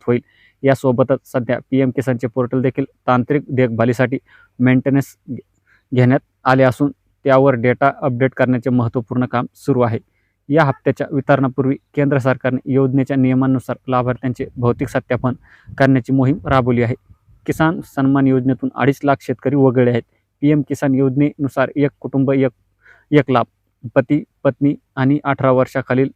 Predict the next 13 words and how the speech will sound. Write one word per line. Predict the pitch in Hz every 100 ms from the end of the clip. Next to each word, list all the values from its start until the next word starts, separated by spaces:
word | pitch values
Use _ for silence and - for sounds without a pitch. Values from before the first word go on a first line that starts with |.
| _ _ _ _ -
एक | 151 - - -
अविवाहित | 143 143 131 123 139
मूल | 143 131 -
हा | 135
नियम | 143 135 127
आहे. | 117 -
या | 135 139
नियमाचे | 135 131 127 131
उल्लंघन | 127 123 120 120
करत | - 127 120 _ _ -
एकाच | 135 - 147
कुटुंबातील | - 131 127 127 131
एकापेक्षा | 131 127 120 -